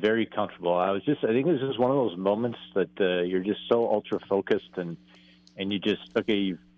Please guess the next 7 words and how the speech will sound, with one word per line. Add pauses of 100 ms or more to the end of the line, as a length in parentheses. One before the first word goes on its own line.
(120)
you've
prepared
for
this
moment,
so (340)
don't,